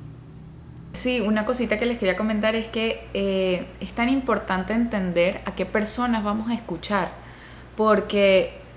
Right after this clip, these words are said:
puede que estemos rodeados de muchas personas o puede que sean unas personas en particular, pero saber escuchar a una persona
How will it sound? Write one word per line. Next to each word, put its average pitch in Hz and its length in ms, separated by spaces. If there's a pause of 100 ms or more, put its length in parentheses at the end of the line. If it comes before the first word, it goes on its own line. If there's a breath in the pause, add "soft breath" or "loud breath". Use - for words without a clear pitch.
(160)
puede 226 220
que 254 300
estemos 208 420
rodeados 202 500
de 220 100
muchas 214 280
personas 208 420
o 196 100
puede 185 220
que 208 160
sean 190 400
unas 196 180
personas 185 380
en 202 80
particular, 185 580 (640 loud breath)
pero 220 440 (340)
saber 214 460
escuchar 233 540
a 220 120
una 220 260
persona 196 640